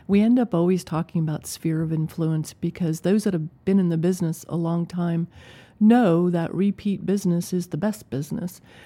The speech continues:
And I'll ask them, you know, "What do you do on a regular basis?" If, if you're telling me that sixty, sixty-five percent of your business comes from past clients, friends, and family, then in my brain, uh, they should always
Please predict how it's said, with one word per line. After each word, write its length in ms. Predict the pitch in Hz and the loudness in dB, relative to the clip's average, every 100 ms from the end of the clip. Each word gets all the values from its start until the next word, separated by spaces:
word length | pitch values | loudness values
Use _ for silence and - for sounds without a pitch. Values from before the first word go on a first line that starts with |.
| - - | -20 -8
And 220 | 180 185 | -2 0
I'll 220 | 185 202 - | 0 -2 -2
ask 380 | 220 254 - | -2 -2 -4
them, 400 | - 165 175 170 - | -4 0 0 -2 -4
you 100 | 196 | -4
know, 100 | 185 | -2
"What 200 | 185 196 | -2 0
do 60 | 208 | 0
you 140 | 214 | 0
do 220 | 196 208 | 0 0
on 140 | 196 185 | 2 0
a 60 | |
regular 440 | 180 185 185 175 175 | 0 0 0 -2 -2
basis?" 560 | 170 180 180 - 165 - | -2 -2 -2 -8 -10 -8
If, 240 | 190 180 - - - - | -6 -6 -8 -20 -20 -8
if 200 | 180 180 | -6 -2
you're 160 | 190 190 | -4 -4
telling 440 | 175 208 214 196 | -6 -2 0 2
me 200 | 190 185 | 2 0
that 260 | 175 165 170 - - | -2 -4 -8 -16 -18
sixty, 580 | - - 214 - - 175 | -8 -2 -2 -4 -6 -6
sixty-five 680 | - - - 190 180 170 - | -6 -8 -6 -6 -4 -4 -4
percent 300 | 180 180 170 | -6 -2 -2
of 100 | 170 | -2
your 140 | 170 | -2
business 420 | 165 175 170 170 | -2 -2 -2 -6
comes 560 | - - 196 190 180 180 | -10 -6 0 2 2 -2
from 400 | - 170 165 175 - - - - | -6 -4 -2 -4 -10 -20 -18 -8
past 320 | 190 180 - | -6 -6 -6
clients, 360 | 190 175 170 | -4 -2 -4
friends, 380 | - 185 175 170 | -6 -4 -4 -2
and 180 | 160 160 | -4 -4
family, 640 | 180 185 185 156 156 165 - - - | -2 0 0 -2 -4 -6 -12 -20 -10
then 160 | - 190 | -2 0
in 120 | 185 | 2
my 300 | 185 220 330 | 0 0 0
brain, 640 | 254 160 156 160 165 180 180 - - - | -2 0 0 0 0 0 -2 -10 -20 -12
uh, 240 | - 175 170 | -6 -4 -2
they 220 | 175 185 | 0 0
should 260 | 180 196 180 | -2 -4 -2
always 680 | 175 202 202 190 185 - | -2 0 0 -2 -4 -12